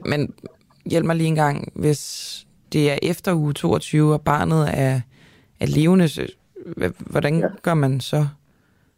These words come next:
Speaker 2: Jamen,
Speaker 1: Hvis
Speaker 2: hvis
Speaker 1: der er
Speaker 2: det er
Speaker 1: blevet,
Speaker 2: en,
Speaker 1: øh,
Speaker 2: i Danmark,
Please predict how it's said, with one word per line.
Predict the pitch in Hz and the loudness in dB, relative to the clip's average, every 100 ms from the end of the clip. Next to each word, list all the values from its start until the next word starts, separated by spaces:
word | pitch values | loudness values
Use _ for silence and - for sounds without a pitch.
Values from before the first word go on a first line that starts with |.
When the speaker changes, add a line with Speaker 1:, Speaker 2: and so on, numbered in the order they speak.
| - - | -14 -4
Speaker 2:
Jamen, | 120 135 139 135 | 4 4 6 4
Speaker 1:
Hvis | 135 | 4
Speaker 2:
hvis | |
Speaker 1:
der | 147 | 4
er | |
Speaker 2:
det | 147 147 | 6 6
er | 147 175 | 6 6
Speaker 1:
blevet, | 170 - - 143 | 4 2 0 2
Speaker 2:
en, | 147 | 4
Speaker 1:
øh, | 139 | 4
Speaker 2:
i | |
Danmark, | 131 135 151 156 | 4 2 4 2